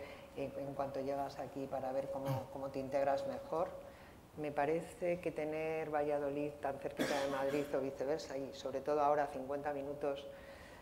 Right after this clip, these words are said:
eh, está haciendo que Valladolid sea una, una, ahora mismo una ciudad de un empuje terrible. Yo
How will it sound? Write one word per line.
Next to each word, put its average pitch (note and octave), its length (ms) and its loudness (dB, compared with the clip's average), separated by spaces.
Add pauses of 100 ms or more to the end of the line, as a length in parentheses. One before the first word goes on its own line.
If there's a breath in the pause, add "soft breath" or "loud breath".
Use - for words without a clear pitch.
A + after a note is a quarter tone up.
(180 loud breath)
eh, C#3+ 380 6
está - 280 -2
haciendo D3 460 2
que C3+ 300 2
Valladolid C3+ 560 4
sea C3+ 520 2
una, C3+ 200 -2 (200)
una, D3 260 -2
ahora C#3+ 200 -2
mismo C#3+ 280 -4
una D3 180 2
ciudad C#3+ 420 4 (520 loud breath)
de D3 120 0
un D3+ 60 2
empuje D3 460 0
terrible. D#3 580 0 (400)
Yo D3+ 360 -2